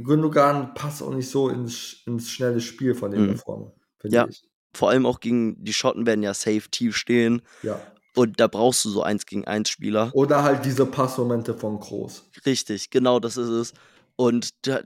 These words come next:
Speaker 2: Nagelsmann hat sich auch hier wieder ein bisschen ver-, verkalkuliert, indem dass er Gündogan die Kapitänsbinde gegeben hat, weil so muss er ja im Grunde spielen,
Speaker 1: Ja.
Speaker 2: weil du kannst den Kapitän ja nicht aufst-, also nicht, nicht aufstellen einfach.
Speaker 1: Ja, ja.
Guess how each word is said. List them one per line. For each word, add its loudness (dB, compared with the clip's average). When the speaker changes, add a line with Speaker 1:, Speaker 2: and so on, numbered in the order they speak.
Speaker 2:
Nagelsmann 0
hat -2
sich -4
auch 0
hier 4
wieder 4
ein -2
bisschen -2
ver-, 0
verkalkuliert, 0
indem 2
dass 2
er 4
Gündogan 6
die -2
Kapitänsbinde 2
gegeben 0
hat, 0
weil 4
so 6
muss 4
er 6
ja 4
im -4
Grunde -2
spielen, -4
Speaker 1:
Ja. 2
Speaker 2:
weil 0
du -6
kannst -2
den -8
Kapitän 0
ja 4
nicht 0
aufst-, 0
also 4
nicht, 2
nicht 2
aufstellen 0
einfach. -2
Speaker 1:
Ja, -4
ja. -8